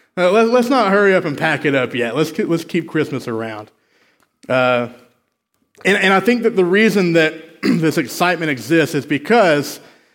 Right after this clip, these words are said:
uh, a tired and weary world can rejoice. We see that in our own lives. We see that in our own world. We, we, we look back, Jesse brought us through,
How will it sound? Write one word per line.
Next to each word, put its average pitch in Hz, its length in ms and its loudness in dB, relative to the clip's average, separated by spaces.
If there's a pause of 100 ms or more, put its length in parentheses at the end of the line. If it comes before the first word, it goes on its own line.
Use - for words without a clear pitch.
(220)
uh, 139 400 2
a 147 100 -4
tired 214 360 0
and 175 120 0
weary 175 320 2
world 175 420 -2
can 170 140 -4
rejoice. 156 420 0
We 151 120 -2
see 214 260 -2
that 165 240 2
in 151 160 0
our 147 220 0
own 147 300 0
lives. 123 340 -2
We 131 80 -6
see 160 120 -4
that 139 220 -4
in 139 60 -4
our 127 200 -4
own 127 240 -6
world. 117 400 -6 (240)
We, 147 140 2
we, 147 240 4
we 147 160 2
look 180 260 2
back, 165 300 0 (380)
Jesse 156 240 2
brought 160 240 2
us 151 120 0
through, 156 480 2